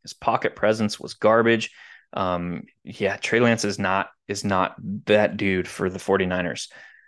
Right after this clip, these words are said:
So that was the biggest takeaway for me. Um, but this offense is going to be fine, and <laughs> they're, they're, it's up to, it's up to Brock Purdy, uh, to take them to the promised land this year.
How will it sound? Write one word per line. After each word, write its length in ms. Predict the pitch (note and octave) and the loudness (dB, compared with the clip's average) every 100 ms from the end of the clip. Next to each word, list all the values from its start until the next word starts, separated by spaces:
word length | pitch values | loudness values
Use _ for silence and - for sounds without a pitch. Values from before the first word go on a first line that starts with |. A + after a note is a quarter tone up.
| _ | _
So 460 | - - F#2+ F2+ F2+ | 0 4 6 6 4
that 240 | - A#2 | 4 2
was 80 | A#2+ | 2
the 80 | G#2 | 0
biggest 260 | G#2+ G2+ | 0 0
takeaway 420 | - G2 G2 G2 F#2 | -2 0 2 0 0
for 220 | - F2+ | -6 -6
me. 400 | F#2+ G#2 G#2 - _ _ - | -2 0 0 -2 _ _ -6
Um, 440 | G2 F2+ F2 F2 _ _ | -2 -2 -2 -6 _ _
but 160 | A2+ - | -4 0
this 180 | G2+ - | 2 2
offense 400 | G#2+ G2+ G2 G2 | 2 2 0 -2
is 400 | F#2 F2+ - - - - _ - A2+ | -4 -6 -6 -8 -14 -20 _ -14 -2
going 200 | A2 G#2+ | 2 2
to 80 | |
be 80 | G2+ | 0
fine, 540 | G2 F#2+ F#2 F#2 F#2 - _ _ _ _ | -2 -2 0 -2 -6 -12 _ _ _ _
and 380 | F#2+ F2+ F2+ F#2 - | -8 -6 -8 -12 -6
<laughs> 80 | |
they're, 400 | - F#2+ - C#3 - | -2 -2 2 2 4
they're, 260 | - A#2 G#2+ - - _ - | 4 4 2 -4 -18 _ -2
it's 180 | G#2+ - | -2 2
up 220 | A2+ - - | 2 2 -2
to, 380 | G#2+ G2+ G2 - | 0 2 2 0
it's 160 | G#2+ | 2
up 160 | A2 - | 2 2
to 80 | G2+ | 2
Brock 320 | G2+ F#2+ - | 2 2 0
Purdy, 480 | G2 F#2 F#2 F#2 - _ - | -4 -4 -8 -14 -16 _ -8
uh, 220 | F#2+ F2+ | -4 -4
to 180 | - - | -6 -6
take 280 | - G2 - | -4 -2 -2
them 200 | F2+ F#2 | -2 -2
to 100 | F#2 | -4
the 60 | |
promised 400 | - E2+ - - | -2 -4 -2 -6
land 180 | - - | -6 -8
this 160 | - - | -8 -8
year. 220 | - | -10